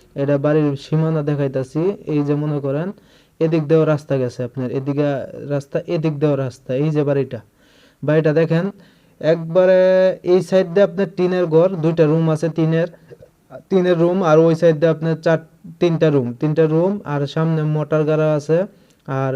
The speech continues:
এই যে মনে করেন এরিয়াটা, এরিয়াটার মধ্যে দেখেন এটা হলো সীমানা। এ যে লোকে বাড়ি করছে এই লোকে কিন্তু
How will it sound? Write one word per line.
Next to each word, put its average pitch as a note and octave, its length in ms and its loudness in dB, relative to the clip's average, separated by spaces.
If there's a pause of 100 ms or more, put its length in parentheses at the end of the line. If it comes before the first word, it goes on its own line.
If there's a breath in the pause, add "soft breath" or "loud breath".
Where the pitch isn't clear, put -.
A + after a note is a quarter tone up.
এই D#3 200 -2
যে D#3 160 0
মনে E3 260 -2
করেন D3+ 260 -2
এরিয়াটা, D3 480 2 (160)
এরিয়াটার D3+ 460 0
মধ্যে D3 180 -2
দেখেন D3 400 -2
এটা D3 160 -2
হলো D3 240 0
সীমানা। D3 340 -4 (640 soft breath)
এ C#3+ 120 0
যে C#3+ 200 4
লোকে E3+ 320 2
বাড়ি D#3+ 240 2
করছে E3+ 340 -2
এই D3+ 120 0
লোকে D#3 200 0
কিন্তু D3+ 200 -4